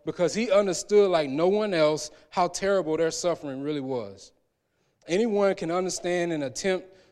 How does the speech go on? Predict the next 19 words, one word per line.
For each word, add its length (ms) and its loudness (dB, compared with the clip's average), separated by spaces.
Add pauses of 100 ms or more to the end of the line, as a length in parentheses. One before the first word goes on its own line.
to 120 -8
empathize 760 -2
or 60 -10
sympathize 680 -4
with 220 -2 (300)
the 80 -4
loss 380 0
of 100 -6
someone's 480 -4
child. 480 -4 (720)
Jesus 400 -2
understands 580 0
uniquely 500 0
because 320 -4
he 200 0
knows 320 2
from 120 -6
the 60 -6
beginning 540 -2